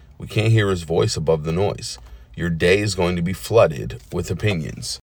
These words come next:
topics, mindsets, worldly wisdom, and fleeting lusts. Make a choice to focus on the Lord and listen intentionally to him. Make room in your life, drown out all the other voices,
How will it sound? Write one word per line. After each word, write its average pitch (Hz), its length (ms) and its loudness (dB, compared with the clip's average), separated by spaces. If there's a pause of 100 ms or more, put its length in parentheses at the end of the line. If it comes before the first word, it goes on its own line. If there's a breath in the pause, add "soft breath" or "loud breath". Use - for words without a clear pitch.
(180)
topics, - 600 2
mindsets, 80 640 -2
worldly 76 400 -4
wisdom, 95 500 0
and 85 160 -2
fleeting 82 540 -2
lusts. 80 640 -2 (400)
Make - 180 -2
a - 20 -4
choice 214 280 -2
to 117 100 -4
focus 113 340 2
on 107 120 4
the 92 60 2
Lord 87 280 0
and 80 140 -2
listen 87 260 -2
intentionally 82 680 -2
to 82 180 -8
him. 69 380 -4 (300)
Make 87 220 -2
room 107 180 6
in 123 80 6
your 135 120 0
life, 80 320 0
drown 90 320 0
out 87 160 4
all 90 160 2
the 101 100 -2
other 104 140 -2
voices, 73 720 -6